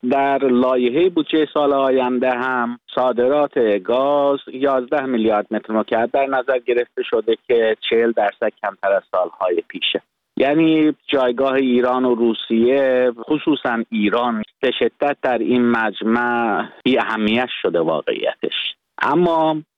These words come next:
مثلاً قطر ما می‌بینیم که صادرات گاز خودش رو چه به صورت ال ان جی و چه از طریق خطوط لوله‌ای که به عمان و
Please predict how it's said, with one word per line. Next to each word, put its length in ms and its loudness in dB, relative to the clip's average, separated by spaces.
مثلاً 340 -2
قطر 500 -2
ما 220 -2
می‌بینیم 420 0
که 500 2
صادرات 520 0
گاز 180 0
خودش 280 0
رو 360 2
چه 80 2
به 200 2
صورت 200 0
ال 320 2
ان 200 0
جی 280 2
و 140 0
چه 280 0
از 200 -2
طریق 300 0
خطوط 420 -4
لوله‌ای 560 0
که 340 0
به 320 0
عمان 520 0
و 200 0